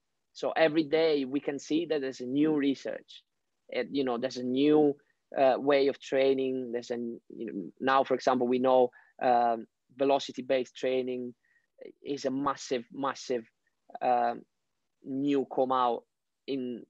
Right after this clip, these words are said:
aspect of training, and how, how do you work around reps and intensity and volume. So it just try to learn every time from different things, from different books, different perspective, but always try to keep,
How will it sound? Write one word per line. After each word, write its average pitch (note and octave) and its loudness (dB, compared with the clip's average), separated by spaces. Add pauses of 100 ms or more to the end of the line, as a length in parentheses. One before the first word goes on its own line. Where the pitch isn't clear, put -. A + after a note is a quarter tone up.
(120)
aspect B2+ -6
of B2+ -10
training, C3 2
and B2 -2
how, B2 2
how B2 2
do A#2+ -8
you B2 -4
work A#2+ -2
around A#2 -2
reps - -2
and A2+ -10 (100)
intensity B2 -4
and A2+ -2
volume. A2+ 4 (540)
So B2+ 4 (200)
it C#3+ -4
just - -4 (100)
try E3 4
to D#3+ -10
learn D3+ -2
every C3 -4
time C#3 -2
from B2 -12
different A#2+ -10
things, C#3+ -2
from B2 -10
different A#2+ -6
books, - -2 (100)
different A#2+ -6
perspective, B2 -4
but B2 -2
always C3+ 0 (380)
try C3 2
to C3 -10
keep, B2 -4